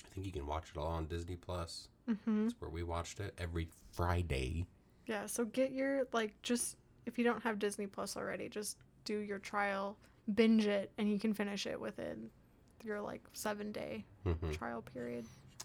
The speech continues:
Speaker 1: Um, so Catherine Hahn was basically their nosy neighbor,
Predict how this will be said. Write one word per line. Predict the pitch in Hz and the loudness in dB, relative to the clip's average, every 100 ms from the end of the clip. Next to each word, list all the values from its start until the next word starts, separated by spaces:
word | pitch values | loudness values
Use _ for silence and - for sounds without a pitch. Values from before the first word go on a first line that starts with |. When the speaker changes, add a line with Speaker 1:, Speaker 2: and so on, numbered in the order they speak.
| 95 | 2
Speaker 1:
Um, | 90 80 73 78 78 - - - - - - - - - - - - - | 4 4 0 -2 -6 -16 -20 -20 -20 -20 -20 -20 -20 -20 -20 -20 -20 -14
so | - 95 85 80 76 | 2 4 6 4 2
Catherine | - 113 110 | 4 4 4
Hahn | 98 101 95 | 4 4 4
was | 87 85 - - - | 2 0 -6 -20 0
basically | - 95 - 95 | 6 6 8 6
their | 87 80 80 - - | 6 6 2 -2 -2
nosy | - 92 92 90 92 | 8 10 10 10 10
neighbor, | 90 82 82 87 | 10 8 8 6